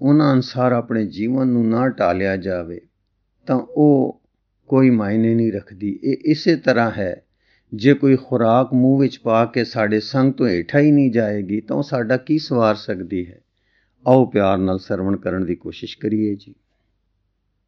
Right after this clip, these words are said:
ਗਿਆਨ ਦੀਆਂ ਸਭ ਪੁਸਤਕਾਂ ਠੀਕ ਹਨ, ਸਭ ਪਵਿੱਤਰ ਗ੍ਰੰਥਾਂ ਵਿੱਚ ਅੰਕਿਤ ਗਿਆਨ ਮਨੁੱਖ ਦੀ ਵਰਤੋਂ ਲਈ ਹੈ। ਇਹਨਾਂ ਸਭ ਚੀਜ਼ਾਂ ਬਾਰੇ ਜੇ ਕੋਈ ਗਲਤ ਹੈ,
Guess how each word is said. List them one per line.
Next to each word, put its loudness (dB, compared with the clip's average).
ਗਿਆਨ 4
ਦੀਆਂ 2
ਸਭ -2
ਪੁਸਤਕਾਂ -6
ਠੀਕ -2
ਹਨ, -14
ਸਭ -4
ਪਵਿੱਤਰ 2
ਗ੍ਰੰਥਾਂ 0
ਵਿੱਚ -2
ਅੰਕਿਤ -2
ਗਿਆਨ 0
ਮਨੁੱਖ 2
ਦੀ 0
ਵਰਤੋਂ -2
ਲਈ 0
ਹੈ। -14
ਇਹਨਾਂ 6
ਸਭ -2
ਚੀਜ਼ਾਂ 0
ਬਾਰੇ 2
ਜੇ 4
ਕੋਈ 4
ਗਲਤ 4
ਹੈ, -2